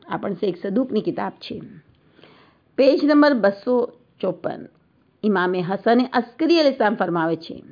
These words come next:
કે જે શખ્સ લગાતાર દસ વર્ષ સુધી માહે રમઝાનના રોઝા રાખે, તો એ જન્નતમાં જશે. દસ વર્ષ સુધી માહે રમઝાનના રોઝા રાખે, તો એ જન્નતમાં જશે.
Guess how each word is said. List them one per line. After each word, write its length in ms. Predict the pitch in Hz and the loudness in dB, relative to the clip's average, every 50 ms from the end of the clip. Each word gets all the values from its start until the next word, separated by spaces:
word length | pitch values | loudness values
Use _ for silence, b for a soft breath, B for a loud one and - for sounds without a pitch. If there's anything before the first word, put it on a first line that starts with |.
| 147 _ _ - | -20 _ _ -8
કે 80 | - 180 | -6 -6
જે 520 | 160 165 - - 214 233 254 277 285 262 | -6 -8 -6 -2 2 4 4 4 2 0
શખ્સ 360 | 262 - - 180 165 - - - - | -2 -2 0 0 0 0 -4 -6 -4
લગાતાર 720 | 160 165 160 160 180 180 175 170 - - 185 180 190 175 160 | 0 0 2 2 2 0 0 -2 -4 -4 -4 -2 -2 -2 -4
દસ 680 | 139 - - 143 165 170 214 254 302 330 320 311 - 247 | -6 -6 -10 -8 -2 0 2 4 4 2 2 0 -4 -2
વર્ષ 260 | 220 196 165 165 160 | -2 0 0 -2 -4
સુધી 340 | - - - - - - - | -8 -14 -18 -16 -16 -16 -16
માહે 520 | - 185 190 190 180 180 180 190 170 170 | -14 -10 -8 -4 -2 -2 0 0 0 -2
રમઝાનના 720 | 170 160 160 160 165 175 175 185 233 254 233 214 202 196 | 0 -2 -2 -2 -2 -2 0 0 2 2 0 0 0 0
રોઝા 300 | 175 170 160 160 165 139 | 0 -2 -2 -2 -2 -4
રાખે, 400 | 143 160 165 - - - - - - - _ _ _ _ b b b b b b b b b | -4 -4 -8 -10 -12 -20 -20 -20 -20 -20 _ _ _ _ b b b b b b b b b
તો 60 | - | -10
એ 80 | - 190 | -8 -8
જન્નતમાં 760 | 143 160 - 180 156 165 175 180 214 226 226 - 175 170 151 | -8 -6 -4 -2 -2 -2 0 0 -2 -2 -4 -6 -12 -12 -14
જશે. 440 | - - 143 - _ _ _ _ _ _ _ _ _ _ _ _ _ _ _ _ b b b b b b _ _ _ - 180 | -14 -18 -20 -20 _ _ _ _ _ _ _ _ _ _ _ _ _ _ _ _ b b b b b b _ _ _ -14 -8
દસ 180 | 202 247 196 - - | -4 -4 -4 -4 -4
વર્ષ 220 | 185 196 214 220 220 | -6 -4 -4 -4 -6
સુધી 360 | - 196 190 220 285 349 403 | -6 -6 -2 2 4 4 4
માહે 260 | 320 247 220 233 214 | 4 4 2 2 2
રમઝાનના 460 | 202 190 185 175 180 190 208 208 196 | 0 0 0 0 0 0 0 0 0
રોઝા 280 | 190 180 170 190 190 190 | 0 0 0 0 0 -2
રાખે, 320 | 196 202 202 - 311 359 | -2 -4 -4 -4 -4 -4
તો 120 | 277 - 247 | -2 0 0
એ 160 | 254 392 359 | 0 0 0
જન્નતમાં 680 | 214 165 - 180 165 185 208 - - - - 104 98 | -2 -4 -4 -2 -2 0 0 -2 -2 -6 -10 -12 -12
જશે. 360 | - - - - - - - | -12 -14 -16 -18 -20 -20 -20